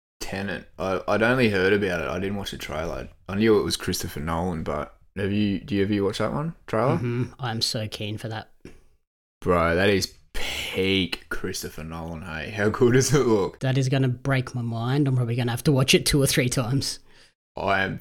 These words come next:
Speaker 1: so k-, bro. It, um, big Dark Knight Rises vibes too, eh? It's almost like Batman, but without Batman in it. Like, legit.
Speaker 2: Yeah, it's like
Speaker 1: It reminded me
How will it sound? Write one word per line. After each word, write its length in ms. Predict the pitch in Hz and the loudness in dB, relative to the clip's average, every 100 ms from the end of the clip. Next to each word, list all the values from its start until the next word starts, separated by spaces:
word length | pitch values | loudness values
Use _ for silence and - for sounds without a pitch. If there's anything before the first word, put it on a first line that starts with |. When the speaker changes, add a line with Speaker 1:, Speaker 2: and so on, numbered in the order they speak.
| - | -10
Speaker 1:
so 1040 | - - - - - - - 110 90 92 | -8 -6 -4 -4 -2 -2 -2 0 0 -2
k-, 160 | - - - _ - | -6 -10 -18 _ -14
bro. 480 | 90 85 69 62 52 - _ 98 | -10 -8 -8 -8 -8 -12 _ -4
It, 140 | 95 | 0
um, 380 | 92 92 90 - - | 2 2 -2 -4 0
big 200 | 104 95 | 2 2
Dark 280 | 90 90 | 2 2
Knight 180 | 90 82 | -2 -4
Rises 340 | - 90 87 - | -4 -6 -6 -8
vibes 280 | 90 90 | -8 -10
too, 160 | - 82 | -8 -6
eh? 100 | 71 | -6
It's 160 | 73 101 | -4 0
almost 240 | 113 120 | 2 2
like 180 | 98 - | 0 -2
Batman, 420 | 85 82 87 82 | -6 -4 -6 -6
but 180 | 80 71 | -8 -8
without 400 | 76 78 - - | -8 -8 -8 -10
Batman 400 | 71 - 92 87 | -10 -6 -6 -6
in 80 | 69 | -8
it. 100 | - _ _ _ _ _ _ _ _ _ _ - | -12 _ _ _ _ _ _ _ _ _ _ -16
Like, 200 | - 80 | -14 -12
legit. 440 | 73 87 85 160 | -10 -8 -4 2
Speaker 2:
Yeah, 200 | 151 135 | 4 2
it's 100 | 127 | 2
like 160 | 156 107 | -2 -2
Speaker 1:
It 80 | |
reminded 400 | 85 87 90 95 | -4 -2 -2 -2
me 60 | 85 | -4